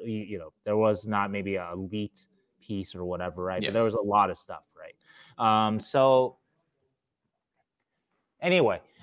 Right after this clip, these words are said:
Speaker 1: um, so I'm, I'm not, I'm, I'm not sure if you, if you get that for all. I could be wrong. Like I said, I, I have one comp that I found, that I found really interesting. So do you wanna get to that?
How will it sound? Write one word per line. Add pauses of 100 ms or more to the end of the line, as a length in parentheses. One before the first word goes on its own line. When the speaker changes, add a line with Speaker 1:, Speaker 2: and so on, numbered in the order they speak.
Speaker 1:
um,
so (160)
I'm,
I'm
not,
I'm,
I'm
not
sure
if
you,
if
you
get
that
for
all.
I
could
be
wrong.
Like
I
said,
I,
I
have
one
comp
that
I
found,
that
I
found
really
interesting.
So
do
you
wanna
get
to
that?